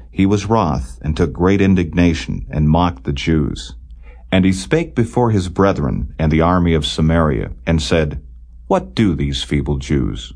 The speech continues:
Will they fortify themselves? Will they sacrifice? Will they make an end in a day? Will they revive the stones out of the heaps of rubbish which are burned?" Now Tobiah the Ammonite was by him, and he said,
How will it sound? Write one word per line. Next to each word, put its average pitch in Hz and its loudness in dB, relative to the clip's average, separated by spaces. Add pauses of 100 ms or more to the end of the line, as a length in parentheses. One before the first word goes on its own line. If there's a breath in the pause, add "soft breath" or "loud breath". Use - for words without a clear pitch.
(120)
Will 80 2
they 67 -4
fortify 85 0
themselves? 90 0 (120)
Will 82 0
they 76 2
sacrifice? 82 0 (340 loud breath)
Will 101 4
they 90 4
make 101 4
an 92 4
end 104 2
in 107 4
a 95 4
day? 98 2 (400 loud breath)
Will 98 4
they 92 4
revive 92 2
the 110 2
stones 110 2
out 85 2
of 71 -4
the 82 2
heaps 113 0
of 85 0
rubbish 90 0
which 87 -2
are 87 4
burned?" 92 2 (840 loud breath)
Now 120 4
Tobiah 123 2
the 95 2
Ammonite 85 2
was 80 0
by 92 2
him, 76 0
and 76 2
he 127 2
said, 78 0